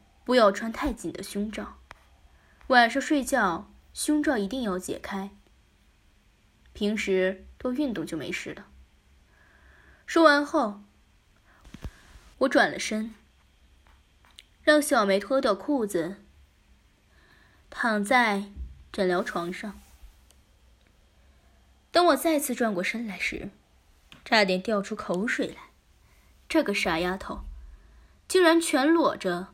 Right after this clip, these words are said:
躺在诊疗床上。这是一具令男人垂涎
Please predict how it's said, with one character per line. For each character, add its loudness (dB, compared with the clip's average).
躺 -2
在 -2
诊 -4
疗 -2
床 -8
上。 -10
这 2
是 -2
一 -2
具 -2
令 0
男 0
人 -6
垂 0
涎 -6